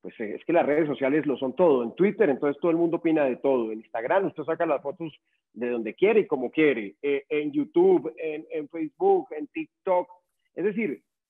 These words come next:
de, eh, eh, eh, las redes también nos han tomado y nos han hecho, eh, eh, a-, hacer, decir las cosas y mostrar las cosas. Entonces, cualquiera decía, cualquiera puede decir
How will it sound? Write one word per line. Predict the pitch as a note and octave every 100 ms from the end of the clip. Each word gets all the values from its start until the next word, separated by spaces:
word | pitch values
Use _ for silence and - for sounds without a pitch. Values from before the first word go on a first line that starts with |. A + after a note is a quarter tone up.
| _ _
de, | D#3 - -
eh, | - -
eh, | F3+ -
eh, | - E3+
las | D#3+ D3
redes | E3+ G#3+ A#3
también | G3 F3 F#3
nos | G#3 G3+
han | G3+ G3+
tomado | G#3 F#3 E3+ F3+ G#3+ - _
y | E3+
nos | D#3+ D3+
han | E3+ F3+
hecho, | G3 G#3 G#3 - -
eh, | E3 D#3 -
eh, | D3 D3 -
a-, | D#3 D#3 D#3+
hacer, | D#3 - G#3 G3+ E3+ -
decir | F3+ F3+ G3 F3+
las | F#3+ F#3+
cosas | A3 G#3 G#3+ F#3+
y | F3+
mostrar | D3+ D3+ E3 E3
las | F3+ F#3
cosas. | A#3 G#3+ C3+ - _ _
Entonces, | - G3
cualquiera | A#3 - G3+
decía, | A3+ F#3+ F#3+ F#3+ -
cualquiera | D#3 F#3 G#3
puede | A3 G#3
decir | F#3+ F3+ F#3+ F#3